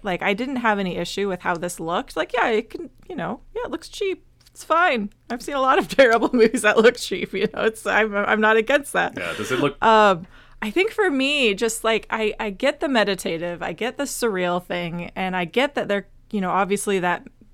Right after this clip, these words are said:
Speaker 1: draws comparisons to the first one, but where I think that it stumbles for me is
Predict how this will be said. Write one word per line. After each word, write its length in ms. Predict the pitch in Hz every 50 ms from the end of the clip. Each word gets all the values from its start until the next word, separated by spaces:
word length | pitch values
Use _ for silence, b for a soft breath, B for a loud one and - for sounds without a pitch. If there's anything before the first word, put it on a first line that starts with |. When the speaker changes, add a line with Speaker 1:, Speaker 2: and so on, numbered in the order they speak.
| - -
Speaker 1:
draws 300 | 175 - 185 175 185 180
comparisons 640 | - 208 190 - 190 190 185 185 - 196 190 - -
to 100 | - 180
the 80 | 175 175
first 420 | - - - 226 233 226 - - 180
one, 180 | 170 165 165
but 120 | 165 185 185
where 120 | 202 208
I 100 | 196 185
think 380 | 180 - - - 269 311 320 339
that 120 | 311 269 233
it 200 | 208 175 - B B B B B B B B B B
stumbles 680 | - - - - - 247 247 254 247 233 214 185 180 -
for 160 | - - 175
me 320 | 170 170 170 165 165 165 -
is 500 | - 180 175 170 170 170 170 165 - -